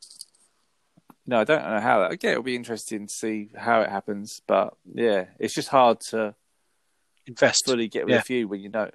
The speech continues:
Speaker 1: when you know they're gonna be, like, cool. But, yeah, that was fine. Um, like I said, the concerto was good. Axel Rotten still helping out Devon.
Speaker 2: So Axel Rotten's quite interesting because you're seeing the, the,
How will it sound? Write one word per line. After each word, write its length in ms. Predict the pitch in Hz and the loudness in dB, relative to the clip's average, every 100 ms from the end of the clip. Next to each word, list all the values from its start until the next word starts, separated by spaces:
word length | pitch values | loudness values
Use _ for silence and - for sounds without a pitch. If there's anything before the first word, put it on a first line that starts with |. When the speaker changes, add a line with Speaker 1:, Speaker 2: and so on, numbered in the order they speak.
| _ | _
Speaker 1:
when 360 | - 113 110 - - | -8 -8 -8 -12 -8
you 180 | 113 | -2
know 180 | 117 113 | 4 4
they're 140 | 104 101 | 4 2
gonna 200 | 104 98 | 0 -2
be, 140 | 101 | 2
like, 220 | 98 - | 2 0
cool. 340 | - 117 92 - _ _ _ _ _ - | 0 0 0 -4 _ _ _ _ _ 2
But, 320 | 110 110 - _ _ _ | 4 2 -2 _ _ _
yeah, 120 | 139 | 0
that 100 | 135 | 0
was 100 | 131 | -2
fine. 460 | - 113 110 107 113 _ _ - | -2 -2 -2 -4 -12 _ _ -8
Um, 520 | 110 110 107 107 110 _ _ _ _ - | -4 -4 -6 -10 -18 _ _ _ _ -16
like 80 | 113 | -10
I 40 | |
said, 160 | - 107 | -6 -6
the 40 | |
concerto 640 | - - - 113 - 110 | -8 -2 2 2 2 -2
was 100 | 107 | -2
good. 220 | - 113 113 | 0 2 4
Axel 300 | 117 - 113 | 4 0 -4
Rotten 280 | 117 107 | -4 -6
still 500 | 104 - 117 113 107 _ _ _ _ _ _ _ _ - | -14 -6 -2 -2 -4 _ _ _ _ _ _ _ _ -6
helping 320 | 120 107 117 | -6 -4 -4
out 320 | 113 107 - | -4 -4 0
Devon. 760 | 143 151 147 143 147 147 143 139 - - | 2 4 2 0 0 -4 -8 -12 -16 -2
Speaker 2:
So 160 | - 208 | 6 6
Axel 240 | 196 190 | 8 8
Rotten's 240 | 196 156 | 8 6
quite 180 | - 156 | 6 6
interesting 360 | 147 135 - 131 | 6 2 2 0
because 220 | 135 131 | 2 4
you're 100 | 131 | 4
seeing 360 | - 147 131 123 | 6 6 6 4
the, 140 | 117 | 0
the, 120 | - | 2